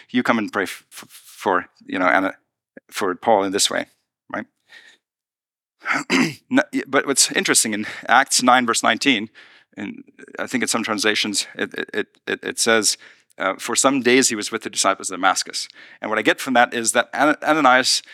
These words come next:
connected, even though he took spiritual individual responsibility for doing the work of the kingdom, he connected Paul with the believers in Damascus, with the church in Damascus. Okay, he was not out there lone wolf, wolfing it. Okay? That's not what it means to have released authority.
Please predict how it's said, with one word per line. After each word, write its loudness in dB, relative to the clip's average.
connected, 0
even -2
though 4
he -2
took 0
spiritual 0
individual 0
responsibility -2
for 0
doing -4
the -2
work -2
of -4
the -4
kingdom, 0
he 2
connected 0
Paul 0
with 2
the -2
believers 0
in -6
Damascus, 0
with 2
the -4
church -2
in -4
Damascus. 0
Okay, 0
he -6
was -4
not 4
out 4
there 2
lone 0
wolf, -4
wolfing -2
it. -4
Okay? -2
That's -2
not 4
what -2
it 0
means -2
to -2
have 0
released -2
authority. -2